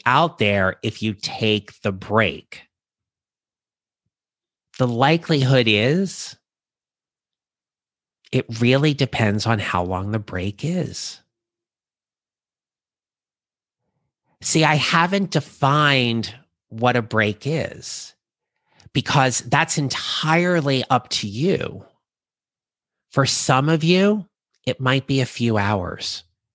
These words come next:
or a day or a few days or a week or a few weeks or maybe a month.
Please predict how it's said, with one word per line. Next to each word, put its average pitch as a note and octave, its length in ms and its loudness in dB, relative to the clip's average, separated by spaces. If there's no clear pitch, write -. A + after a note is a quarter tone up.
or G#2+ 200 4
a G#2 80 4
day F2+ 680 -4
or A#2 220 6
a A#2 60 2
few A#2+ 520 2
days E2+ 640 -4
or A2 160 4
a G#2+ 80 4
week G2 680 -2
or C3 100 4
a C3+ 60 2
few D3 380 2
weeks - 800 -2
or A2 60 -14
maybe A#2+ 240 0
a E3 60 2
month. G2 520 -2